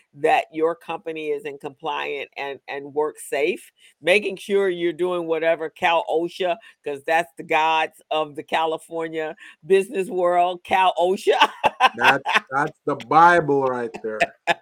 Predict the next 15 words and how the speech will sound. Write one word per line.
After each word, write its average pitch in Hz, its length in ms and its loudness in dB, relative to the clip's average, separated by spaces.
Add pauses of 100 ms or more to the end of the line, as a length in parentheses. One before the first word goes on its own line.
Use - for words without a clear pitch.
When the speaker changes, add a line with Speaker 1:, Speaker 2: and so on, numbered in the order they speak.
(180)
Speaker 2:
That's - 1160 -6
the 147 60 -8 (120)
Bible. 135 540 -4 (1120)
Speaker 1:
Being 240 420 -2
open 214 520 2 (120)
with 208 240 -2
your 214 140 -4
cu-, 233 120 -8 (260)
I 202 180 2
think 233 380 -12
for 214 160 -4
me, 202 500 -8 (400)
I 170 180 4
hate 208 380 -2
secrets, - 640 -12